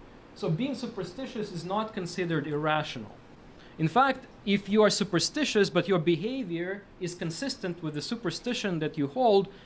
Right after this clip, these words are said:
it is rational behavior. And again, the reason why I'm saying that, if I think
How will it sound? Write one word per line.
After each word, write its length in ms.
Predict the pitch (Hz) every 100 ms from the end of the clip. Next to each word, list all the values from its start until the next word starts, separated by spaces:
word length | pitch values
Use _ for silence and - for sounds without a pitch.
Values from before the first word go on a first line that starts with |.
| -
it 120 | 180
is 140 | 180 165
rational 480 | 180 175 - 151
behavior. 520 | 139 139 139 117 101 101 - - - - - - - -
And 140 | 170
again, 320 | 185 294 269 202
the 100 | 214
reason 240 | 262 233
why 160 | 214 208
I'm 100 | 185
saying 340 | - 285 247
that, 180 | 208 208
if 100 | 165
I 120 | 285
think 360 | 202 214 196